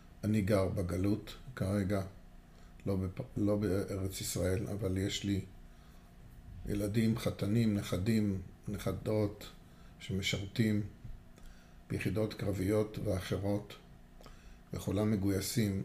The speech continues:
למלחמה. חרבות ברזל. מקווה ש-, אמ, נדע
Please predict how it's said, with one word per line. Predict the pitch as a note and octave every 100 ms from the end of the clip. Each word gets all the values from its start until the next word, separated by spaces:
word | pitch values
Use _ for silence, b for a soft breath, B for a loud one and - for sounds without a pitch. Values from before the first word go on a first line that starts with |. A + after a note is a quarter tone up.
| - -
למלחמה. | G2+ G2+ G2 G2 F2+ F2+ F2 F2 - - - - - B B B B B -
חרבות | - G2 G2+ G#2 G#2+ -
ברזל. | F#2+ F#2+ F#2+ G2+ F#2+ G2 - - - - - - - - - - - - - B B B B B B -
מקווה | A2+ G#2 A#2
ש-, | - A#2+ A2+ A2 A2 - - - - - - b b b b b b - - - - - - -
אמ, | G#2+ G#2+ G#2 G#2 G#2+ - - - - - - - A#2 A2 G#2+
נדע | A2 A2 G#2+ G2+ G#2+ G#2